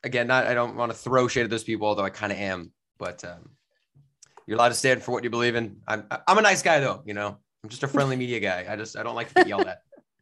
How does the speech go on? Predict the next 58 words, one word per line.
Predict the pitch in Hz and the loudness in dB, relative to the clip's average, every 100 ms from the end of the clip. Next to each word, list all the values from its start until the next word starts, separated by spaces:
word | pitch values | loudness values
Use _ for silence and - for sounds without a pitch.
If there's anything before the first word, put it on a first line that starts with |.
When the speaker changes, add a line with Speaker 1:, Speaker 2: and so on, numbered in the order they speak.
| - | -4
Speaker 1:
And | 104 | 0
I've | |
gotten | 123 120 | 2 4
yelled | 117 113 | 4 4
at | 107 | 4
two | 113 | 0
days | 104 | 0
in | 101 | 0
a | |
row. | 95 73 _ _ _ _ _ - | -4 -4 _ _ _ _ _ 6
Jill, | 190 156 - - - _ _ _ - 165 - _ _ _ _ | 8 8 4 -12 -20 _ _ _ -20 -20 -20 _ _ _ _
do | 123 | 4
we | |
Speaker 2:
You're | 302 311 | 8 10
Speaker 1:
wanna | |
do | 240 | 10
Speaker 2:
like, | 214 | 8
Speaker 1:
water? | 156 - | 6 4
Speaker 2:
"I'm, | 302 349 | 6 8
like, | 359 320 294 - - - | 8 8 6 -2 -2 6
a | 285 | 6
month | 311 381 - | 8 6 8
on | 311 330 | 8 8
the | 330 | 6
job, | 277 302 277 240 | 4 6 6 6
okay? | 233 233 320 302 302 | 4 4 4 6 6
<laughs> | |
Speaker 1:
Literally, | 170 175 285 269 117 | 8 8 8 6 6
Speaker 2:
Cut | 359 | 6
me | 349 | 4
some | 339 - | 0 0
Speaker 1:
like, | 262 | 2
Speaker 2:
slack." | 302 247 208 - | 4 4 2 -8
Speaker 1:
I | - | -4
just | 139 | -2
wanna | 143 135 | 2 4
be | 135 | 4
everybody's | 160 190 190 | 4 2 0
friend | - 190 175 165 160 147 _ - | 0 4 4 4 -2 -12 _ -6
'cause | 135 | 2
I | |
don't | 143 151 | 4 6
actually | 151 156 | 4 2
wanna | 160 | 0
do | 156 | 0
news. | 160 147 139 127 | 0 2 2 0
I | |
wanna | 131 | 0
do | 131 | -2
sports, | - 135 131 131 104 | -6 2 2 2 -2
and | 110 107 _ _ _ - | -10 -14 _ _ _ -12
it's | 117 | -6
a | |
little | 123 | -4
bit | 123 | 0
less | 127 127 | 0 2
hos-, | 131 123 - - - 117 | 0 -2 -4 -12 -8 -2
well, | 107 | -2